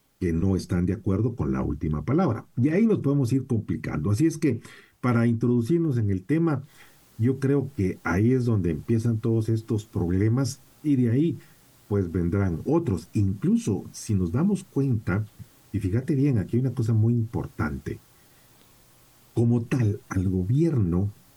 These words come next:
actual, en función de lo que los ministros están tratando de empezar a hacer, pues digamos que es poco,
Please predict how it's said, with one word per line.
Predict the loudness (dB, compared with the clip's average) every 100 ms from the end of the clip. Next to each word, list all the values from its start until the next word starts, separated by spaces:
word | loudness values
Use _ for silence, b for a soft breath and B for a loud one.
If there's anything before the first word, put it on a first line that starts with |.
| -8
actual, | -8 -6 -2 2 2 0 -6 -20 -20 _ -2
en | 0
función | 2 0 0 2 2 2 2
de | 0
lo | -2 -4
que | -2
los | 0
ministros | 2 2 2 2 -2 -6 -4
están | -4 -2 0 0 0
tratando | -2 -2 0 0 0 0
de | 0 -2 -6 -14 -20 _ _ -14 -14 -8
empezar | -6 0 0
a | 0
hacer, | 2 0 -2 -18 -20 -20 -20 -8 -4 -4 -6 -20 -20 _ _ _ _ _ _ _ _ _ -20 _ _ _ _ _ _
pues | -2 0 4
digamos | 4 4 2 0
que | -2
es | -4
poco, | -2 -6 -4 -12